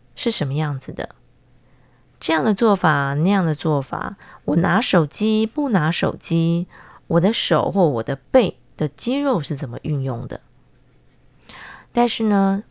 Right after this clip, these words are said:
我们可以透过刚才我说的那种正念行走的方式，去感受一下你自己的身体在动，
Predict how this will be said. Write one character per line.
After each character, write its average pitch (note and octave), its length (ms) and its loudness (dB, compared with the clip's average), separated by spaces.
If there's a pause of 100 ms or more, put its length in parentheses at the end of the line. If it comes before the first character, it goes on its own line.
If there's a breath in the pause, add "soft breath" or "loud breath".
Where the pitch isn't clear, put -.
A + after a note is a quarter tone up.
我 D3+ 140 -2
们 D3 160 0
可 - 120 -4
以 E3 80 2
透 F3+ 280 0
过 E3 160 0
刚 E3 200 -2
才 C#3+ 160 -4
我 C3 160 -6
说 D3+ 200 -4
的 C#3+ 140 -4
那 C#3+ 140 -4
种 E3+ 320 -8
正 G3+ 220 0
念 E3+ 160 0
行 D3+ 260 -4
走 C#3+ 200 -4
的 B2 100 -10
方 D3+ 260 -4
式， D#3 300 -6 (280 soft breath)
去 G3+ 120 -4
感 C#3 220 -2
受 F#3+ 240 2
一 C#3+ 80 0
下 C#3 340 -4 (1040)
你 D3 100 -2
自 D#3 140 -4
己 D3+ 80 -2
的 C#3 100 -4
身 D3 240 -2
体 - 140 -10
在 A#2 180 -10
动， - 280 -8